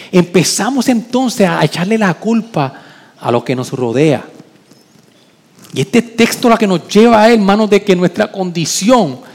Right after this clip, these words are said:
y lo que nos está sucediendo no es culpa de nadie, sino que la actitud como yo estoy enfrentando esta situación que Dios permite,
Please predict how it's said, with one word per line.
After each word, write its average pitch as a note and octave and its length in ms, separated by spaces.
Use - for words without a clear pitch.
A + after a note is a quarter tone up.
y F3+ 80
lo F#3+ 100
que F#3 120
nos D#3+ 100
está F3+ 220
sucediendo G#3 880
no C#3 100
es D#3 80
culpa F#3 380
de E3 140
nadie, D#3+ 520
sino G3+ 320
que A3+ 120
la G#3+ 100
actitud - 800
como A3+ 240
yo G#3 120
estoy B3 180
enfrentando A3+ 880
esta G3+ 180
situación A3 760
que D3 140
Dios F#3 200
permite, A#3 880